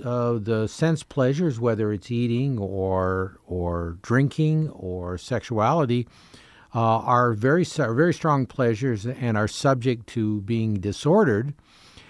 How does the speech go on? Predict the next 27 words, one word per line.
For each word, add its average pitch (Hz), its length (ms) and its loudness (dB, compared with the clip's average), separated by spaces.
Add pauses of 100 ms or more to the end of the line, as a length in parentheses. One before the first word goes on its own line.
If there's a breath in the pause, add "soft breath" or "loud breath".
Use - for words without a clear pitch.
(180 soft breath)
it 139 160 4
also 156 420 2
protects 143 540 -4
the 131 120 -2
virtue 139 460 0
of 104 120 -4
the 113 120 0
individual 110 1160 0
so 120 280 0
that 113 240 0
they 113 320 2
are 107 340 0
within 110 440 0
a 120 80 0
particular 131 580 0
context 110 680 -4
and 113 160 -2
in 107 160 0
an 110 200 -4
orderly 131 520 2
way, 92 420 -8 (480 loud breath)
that 123 200 2
they 127 200 2
are 117 500 2
using 170 600 2
that 110 280 0
faculty 104 720 -6